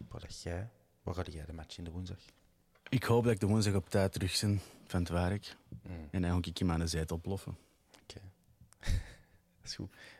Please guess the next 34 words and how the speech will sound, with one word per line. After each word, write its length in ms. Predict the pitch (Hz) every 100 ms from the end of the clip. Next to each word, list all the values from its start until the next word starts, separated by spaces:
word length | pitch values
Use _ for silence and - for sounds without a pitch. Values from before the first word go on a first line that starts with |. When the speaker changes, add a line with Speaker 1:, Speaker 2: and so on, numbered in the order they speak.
| _
Speaker 1:
Eh, 100 | -
heeft 120 | 98 98
Speaker 2:
Hopelijk 160 | 101
Speaker 1:
uw 80 | 98
vrouw 120 | 98
Speaker 2:
zonder 180 | 120 101
Speaker 1:
afgesproken? 320 | 92 95 90
Speaker 2:
minnaar 200 | 98 -
van 100 | -
die 80 | 92
Speaker 1:
Heeft 120 | 101 92
uw 60 |
Speaker 2:
van 0 |
Speaker 1:
vrouw 140 | 113 139
Speaker 2:
ons. 80 |
Speaker 1:
afgesproken? 640 | 147 151 - - - - -
<laughs> 40 | - - - - - - - - - _ - - - - 508 466 247 - 196 202 - - 311 - 330 - 359 - 359 - - - 120
Eh, 440 | 120 117 113 - - - - - - - - -
en, 160 | 120
eh, 360 | 110 107 110 107
eh, 80 | 101
laat 220 | 107 110
dan 100 | 104
nog 180 | 101 -
even 340 | 101 - -
het, 160 | 98 -
eh, 100 | 98
Losse 200 | 101 -
Pols 360 | 104 98 - -
weten 440 | 95 98 98 95
dat 160 | 95 92
in 80 | 98
het 140 | 95 -
Poppenmieke 640 | 123 113 120 165 - 180